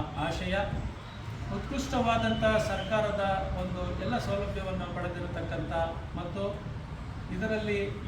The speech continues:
ಯೋಗ ಚಿಕಿತ್ಸೆ ಮತ್ತು ಪ್ರಕೃತಿ ಚಿಕಿತ್ಸೆಯನ್ನು ಒಳಗೊಂಡಿರತಕ್ಕಂಥ ಒಂದು ಉನ್ನತವಾದ ಆಸ್ಪತ್ರೆ.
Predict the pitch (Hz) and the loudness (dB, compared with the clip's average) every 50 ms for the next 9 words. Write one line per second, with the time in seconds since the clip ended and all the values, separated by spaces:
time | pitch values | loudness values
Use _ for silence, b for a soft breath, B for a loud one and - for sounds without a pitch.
0 | - 190 202 233 240 233 220 226 226 220 220 226 220 - - 214 214 214 196 190 | -2 0 2 2 2 0 0 -2 -2 -2 -2 -4 -4 -4 -2 -2 -2 0 0 0
1 | 190 190 190 190 185 180 185 185 - - - - 180 - - 226 220 - 226 - | -2 -2 -2 -2 -2 -2 -2 -4 -4 -6 -4 -4 -2 -2 -2 -2 -2 -2 -4 -4
2 | - - - 220 220 220 - 226 220 220 220 202 185 180 175 175 170 165 156 147 | -4 -4 -4 -2 -2 -2 -2 0 2 2 4 2 2 0 -2 -2 -2 -2 -4 -4
3 | - - - 147 - 156 156 156 151 160 160 160 156 156 156 160 156 156 156 - | -4 -4 -4 -4 -4 -4 -4 -2 -2 0 0 0 0 0 0 -2 -2 -4 -4 -4
4 | - 165 190 208 208 196 180 180 165 151 143 143 143 143 - 147 147 156 - - | -4 -2 -2 -2 -2 -2 0 0 0 0 0 -2 -2 -2 -2 -2 -2 -2 -2 -4
5 | - 175 156 - - 185 196 202 196 | -4 -4 -2 -2 0 0 0 0 0